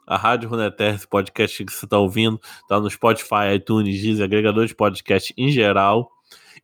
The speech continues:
E no YouTube, onde você pode comentar, a gente lê o comentário aqui. Mas seu comentário também pode ser lido através do e-mail.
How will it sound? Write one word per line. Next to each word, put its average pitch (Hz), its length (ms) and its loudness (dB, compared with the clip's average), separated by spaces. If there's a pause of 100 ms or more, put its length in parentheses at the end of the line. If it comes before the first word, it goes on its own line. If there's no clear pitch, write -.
E 190 140 2
no 190 100 0
YouTube, 143 360 2
onde 131 120 2
você - 80 -14
pode 113 220 0
comentar, 113 360 2
a - 20 2
gente 101 200 -4
lê 104 80 2
o 95 80 2
comentário 98 440 0
aqui. 131 400 -2 (280)
Mas 131 140 2
seu 139 100 -12
comentário 139 380 0
também 143 240 0
pode 139 240 -2
ser 143 120 2
lido 127 200 2
através 131 340 0
do 143 140 2
e-mail. 123 580 4